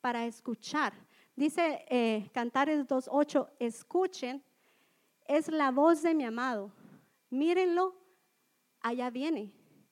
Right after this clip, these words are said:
Ella se despierta del sueño y lo primero que hace es escuchar al amado.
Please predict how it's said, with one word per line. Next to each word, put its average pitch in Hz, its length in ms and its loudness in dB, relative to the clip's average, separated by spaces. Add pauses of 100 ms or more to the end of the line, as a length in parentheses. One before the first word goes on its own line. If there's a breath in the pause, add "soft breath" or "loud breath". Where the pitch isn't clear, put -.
(240 soft breath)
Ella 311 220 -4
se 320 160 -4
despierta 277 680 -4
del 247 160 0
sueño 311 540 -2 (580 soft breath)
y 247 80 -6
lo 247 140 0
primero 269 380 2
que 294 120 -2
hace 294 320 -2
es 330 100 -4
escuchar 262 480 -6
al 233 140 -4
amado. 214 420 -6